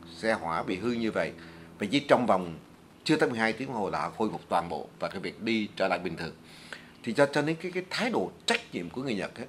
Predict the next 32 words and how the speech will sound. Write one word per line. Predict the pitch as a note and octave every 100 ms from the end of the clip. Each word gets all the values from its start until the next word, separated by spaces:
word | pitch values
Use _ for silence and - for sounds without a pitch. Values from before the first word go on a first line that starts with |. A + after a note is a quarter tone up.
| - F#2+
là | F#2
một | F2
thái | C3
độ | B2 F2+ E2+
mà | D#2+ E2+
chúng | A2+
ta | B2+ B2
rất | G3
là | -
phục. | - E2+ - - - - - - -
À, | A#2 A2+ A2+
chúng | D#3+
ta | F#3+
nhìn | D#3 B2+ A2+ G#2
thấy | B2+ F3+ E3
những | C3
cái | D#3+ D#3 D3+ C#3+ C3+ C3 B2 A#2 A2 - -
cổng | F2+ A#2 F3+
tam | D3 C#3 C3+
quan | C#3 D3 C#3+ - - - - - - -
của | - B2+
một | A2+
cái | A#2
ngôi | B2 B2 A#2+ F#2
đền | G#2+ G2 E2 - - - - - -
cũng | - A2+
bị | G#2+ G2+
sụp | - -
đổ. | G#2+ F#2 A#2+ F3+ - - - - -
Ta | A#2+
nhìn | B2 G#2 E2+
thấy, | G#2+ A#2+ E3+